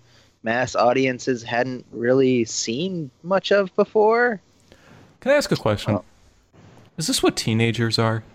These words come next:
Speaker 1: Boiled down to some kind of id level.
Speaker 2: Okay.
Speaker 1: Maybe.
Speaker 2: <laughs> Is this what high school was like for you guys? 'Cause this is not what high school was like for me.
Speaker 1: Okay, it was the nineteen eighties.
Speaker 2: Mm,
Speaker 3: I think
Speaker 2: okay,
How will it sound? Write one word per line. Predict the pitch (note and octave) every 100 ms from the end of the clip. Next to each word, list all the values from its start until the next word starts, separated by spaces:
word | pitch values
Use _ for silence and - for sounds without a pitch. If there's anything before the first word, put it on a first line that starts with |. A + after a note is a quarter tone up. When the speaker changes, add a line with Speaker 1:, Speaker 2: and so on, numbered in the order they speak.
| - - _ _ _ _ _ _ _
Speaker 1:
Boiled | A#2 B2 C#3 B2+
down | A2 A#2 C3
to | A2
some | - A#2 A#2
kind | C3+ B2
of | G#2+ F#2 - - - -
id | A2 A2+
level. | A2 A2 A2+ G#2 G2 F#2 F#2+ - - - - - -
Speaker 2:
Okay. | - C3+ - - - - - - - - - - - - - -
Speaker 1:
Maybe. | - B3+ - C#3 G#2+ C3 -
Speaker 2:
<laughs> | -
Is | D#3+ F#3+
this | G#3
what | D#4 A3
high | F3+
school | F#3 B3+ G3+
was | E3+
like | F3 F3
for | - F#3
you | F3+
guys? | F#3 F3+ -
'Cause | E3+
this | A3 F3
is | E3+
not | E3 D#3
what | D#3
high | B3 E3
school | - D#3 D3
was | C#3+
like | C#3 C#3
for | D#3+ C#3
me. | C#3 C#3 - - - - - - -
Speaker 1:
Okay, | D#3 B2
it |
was | A2+
the | A#2
nineteen | B2+ B2+ A2+
eighties. | A2 G#2 F#2 - - _ - - - - - - - _
Speaker 2:
Mm, | A3+ A#3+ A#3+
Speaker 3:
I | A3+ - -
think | G3+ A3 A3+ G#3+
Speaker 2:
okay, | - G3+ C#3+ D3+